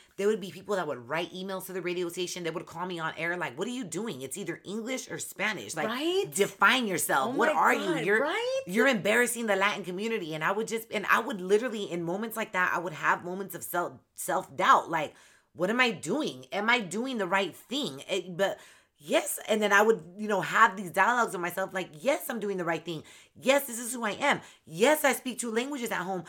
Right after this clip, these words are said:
Speaker 1: This is who I am." So no matter how many people would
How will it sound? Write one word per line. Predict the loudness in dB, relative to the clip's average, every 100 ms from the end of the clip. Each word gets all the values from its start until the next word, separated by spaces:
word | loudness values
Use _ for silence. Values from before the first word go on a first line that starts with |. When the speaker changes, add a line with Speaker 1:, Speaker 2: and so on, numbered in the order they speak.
| -14 _ -12
Speaker 1:
This | 0 2 2 0 -2
is | 0 0 -2
who | -6 -4 0
I | 0 0 -2
am." | 2 2 2 -8 -12
So | -2 0
no | 4
matter | 6 4
how | 4 -2 -2
many | -4
people | -8 -8 -4 0
would | 0 -2